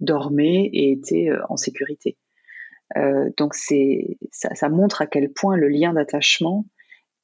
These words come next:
est primordial dans la survie de notre espèce. Euh, c'est que sans ce lien-là, eh bien, on, on meurt, même si on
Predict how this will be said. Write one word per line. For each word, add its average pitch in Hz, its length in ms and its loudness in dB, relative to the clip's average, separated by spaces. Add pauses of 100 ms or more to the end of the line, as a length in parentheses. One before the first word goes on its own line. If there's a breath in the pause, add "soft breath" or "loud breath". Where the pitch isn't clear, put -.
(160)
est - 240 0 (600)
primordial 170 680 2
dans 151 100 0
la 143 100 0
survie 156 520 0
de 135 140 2
notre 156 360 0
espèce. - 640 -4 (520 loud breath)
Euh, 80 240 -2
c'est - 180 -4
que 147 120 -4
sans 190 260 0
ce - 160 0
lien-là, 151 800 2
eh 147 100 -2
bien, 160 240 0
on, - 500 -6 (480)
on 139 260 -4
meurt, 139 420 0
même 143 240 -2
si 165 380 -2
on 139 280 -4